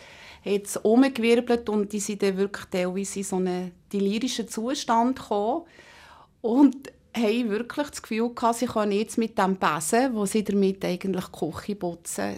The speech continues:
sie seien am Fliegen damit. Also von dort her kommt eigentlich der Besen. Und heute verwenden wir effektiven Besen noch, um einen Ritualplatz zu reinigen. Immer im Kreis.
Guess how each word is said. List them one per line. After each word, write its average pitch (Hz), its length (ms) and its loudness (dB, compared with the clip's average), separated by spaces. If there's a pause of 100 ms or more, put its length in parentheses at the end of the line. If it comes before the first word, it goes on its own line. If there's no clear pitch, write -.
sie - 160 -8
seien 196 480 -4
am 214 140 2
Fliegen 269 400 0
damit. 175 400 0 (680)
Also 190 220 -6
von - 160 -12
dort 202 260 0
her 190 160 0
kommt 185 300 -4
eigentlich 160 400 -8
der - 260 -14
Besen. - 320 -14 (400)
Und 202 140 0
heute 262 220 0
verwenden 220 640 4
wir 214 120 2 (300)
effektiven 214 720 -2
Besen 214 420 2
noch, 202 280 2 (120)
um 185 120 2
einen 175 220 0
Ritualplatz 170 1200 -6
zu - 180 -4
reinigen. 165 580 -4 (480)
Immer 180 260 0
im 165 160 -4
Kreis. - 560 -12